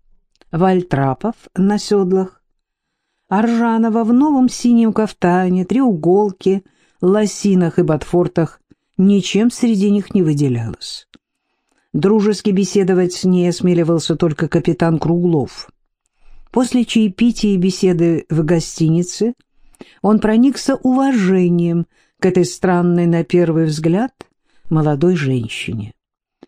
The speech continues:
Суворов, как всегда, появился внезапно. Генерал-аншеф уже объехал верхом колонну своей дивизии от головы до конца, где двигались обозы,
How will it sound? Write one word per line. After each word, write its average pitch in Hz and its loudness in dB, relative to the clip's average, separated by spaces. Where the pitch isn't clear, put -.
Суворов, 226 0
как 175 -2
всегда, 180 0
появился 160 0
внезапно. 143 -4
Генерал-аншеф 190 0
уже 277 2
объехал 208 0
верхом 185 0
колонну 170 0
своей 156 0
дивизии 151 0
от 175 0
головы 160 2
до 143 0
конца, 180 -2
где 180 2
двигались 160 0
обозы, 208 0